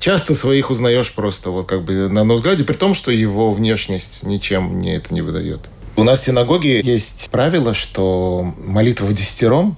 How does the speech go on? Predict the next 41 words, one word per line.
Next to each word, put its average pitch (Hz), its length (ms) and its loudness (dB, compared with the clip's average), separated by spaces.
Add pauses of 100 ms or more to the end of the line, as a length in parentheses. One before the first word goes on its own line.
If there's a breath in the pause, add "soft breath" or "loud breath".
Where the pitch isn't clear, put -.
и 104 80 0
больше 147 540 2 (320)
имеет 151 320 2
свои 117 200 2
правила, 139 380 2
она 104 160 0
больше, 147 400 0
там 98 240 -2
больше 101 320 -2
в 87 100 -6
ней 92 160 0
каких-то - 420 -6
элементов, 147 440 2 (140)
то 113 320 -4
есть 143 140 -2
это 113 120 -2
минимальный 127 640 4
такой 101 220 -6
кворум. 160 340 0 (720 loud breath)
Без 190 280 4
этого 151 260 2
кворума, 123 320 0
соответственно, 113 420 -2
молитва 107 260 2
и 101 40 2
короче, 170 340 0
какие-то - 340 -4
части 110 280 -2
в 101 80 2
неё 104 140 4
не 120 100 4
входят. 147 400 0 (320 loud breath)
Так 143 160 0
вот, 104 240 2
у 101 80 -2
нас 156 180 2
в - 40 -4
синагоге 156 640 0 (180)
по 92 60 -8
субботам 135 560 -2
собираемся 131 600 0